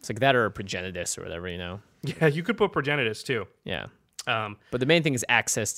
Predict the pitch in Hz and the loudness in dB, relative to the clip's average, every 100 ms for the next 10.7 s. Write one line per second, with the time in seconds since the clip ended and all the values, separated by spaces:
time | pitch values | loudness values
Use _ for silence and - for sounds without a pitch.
0 | - 110 110 104 131 151 127 123 120 113 | -2 -4 0 2 4 2 0 0 2 0
1 | 110 104 - 98 90 - 101 95 98 101 | -2 -4 -6 -6 -6 -14 -14 -14 -14 -14
2 | - 107 82 73 - 85 82 135 113 131 | -6 -4 -4 -8 -8 -8 0 2 2 4
3 | 165 185 202 185 151 151 139 120 - 104 | 4 6 4 2 0 0 -4 -6 -2 0
4 | 101 - 98 - 98 87 _ _ _ _ | 0 -4 -12 -12 -12 -14 _ _ _ _
5 | _ _ _ _ - 143 127 - 135 120 | _ _ _ _ -4 2 2 2 0 -2
6 | - - _ _ _ _ _ _ _ _ | -8 -20 _ _ _ _ _ _ _ _
7 | _ 139 127 - 127 107 120 110 104 110 | _ 2 4 2 -2 -2 -6 -4 -4 -4
8 | 107 98 110 110 - - 156 139 143 131 | -6 -6 -8 -10 -10 0 0 4 2 2
9 | 123 113 104 113 - 98 - 95 - 120 | -2 -2 -4 -6 -6 -6 -8 -12 -10 -8
10 | 110 101 95 _ - 113 101 | -6 -6 -8 _ -2 0 0